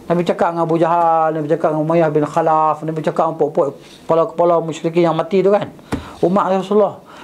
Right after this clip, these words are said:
Rasulullah cakap dengan orang, "Hang mati dah kau? Tak ada hidup dah, tak dengar."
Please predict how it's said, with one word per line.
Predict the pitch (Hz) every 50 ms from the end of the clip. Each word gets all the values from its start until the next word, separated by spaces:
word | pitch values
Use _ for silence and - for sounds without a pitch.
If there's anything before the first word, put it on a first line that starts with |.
| - -
Rasulullah | - - - - 233 262
cakap | - 196 190 - 240 175 160
dengan | 175 180 185
orang, | 190 208 196 185
"Hang | 185 175
mati | 170 175 175 175 202 196
dah | 185 180
kau? | 165 165 165 165 160 - - - - - - - - - - - - - -
Tak | - 151 160
ada | 180 165
hidup | 165 175 175 180 135 147
dah, | 151 143 127 - -
tak | - - 160
dengar." | 160 165 165 156 131 -